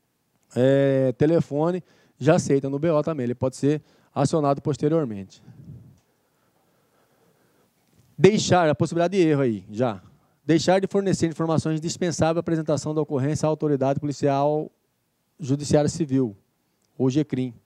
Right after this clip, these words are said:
Envolver-se emocionalmente durante e na apresentação da ocorrência.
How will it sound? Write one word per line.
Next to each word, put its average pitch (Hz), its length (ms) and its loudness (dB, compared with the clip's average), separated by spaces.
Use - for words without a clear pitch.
Envolver-se 147 560 2
emocionalmente 160 680 -2
durante 156 340 2
e 165 80 0
na 151 120 -2
apresentação 151 520 -2
da 156 60 -2
ocorrência. 139 580 -2